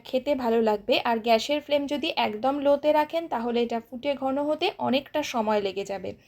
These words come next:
এখন দেখাচ্ছি, দেখুন দুধটা কিন্তু ফুটে যথেষ্ট ঘন হয়ে গেছে, মোটামুটি তিন ভাগের এক ভাগ পরিমাণে চলে এসেছে। এটাকে আমি আর ঘন করব না, কেননা ঠান্ডা হওয়ার পরে অনেকটাই ঘন হয়ে যাবে।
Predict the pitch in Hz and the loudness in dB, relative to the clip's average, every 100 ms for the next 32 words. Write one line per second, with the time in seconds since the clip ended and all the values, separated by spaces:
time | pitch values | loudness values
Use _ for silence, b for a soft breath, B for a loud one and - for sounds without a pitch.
0 | b b 277 277 320 302 262 277 269 320 | b b 0 2 6 6 6 2 0 -2
1 | 269 262 262 285 254 247 269 277 277 269 | 0 0 -2 -2 -4 -4 -6 -4 -4 -4
2 | 285 - 247 277 262 226 214 269 - 277 | -6 -6 -2 0 2 2 0 -4 -2 -4
3 | 262 233 220 262 269 262 247 240 269 294 | 0 0 2 2 2 4 2 2 0 0
4 | 254 262 285 269 294 - 247 247 254 262 | 0 0 0 -2 -4 -4 -4 -2 -4 0
5 | 277 - 220 214 - 262 - 240 233 240 | 0 2 -2 -2 -6 -6 -4 -2 0 2
6 | 269 269 226 214 208 208 208 208 - 254 | 2 2 2 2 0 -2 -4 -4 -2 -2
7 | 277 277 285 311 302 - - 262 262 254 | -2 0 0 2 0 0 4 4 2 -2
8 | 233 254 294 269 285 247 262 B B B | 0 2 2 2 4 4 2 B B B
9 | - 285 277 294 294 269 240 254 269 277 | 4 6 6 2 2 0 2 2 4 4
10 | 269 285 277 294 233 226 226 262 285 254 | 4 2 2 2 0 -2 -2 -2 -2 0
11 | 247 254 277 - 285 240 | 0 2 2 4 4 4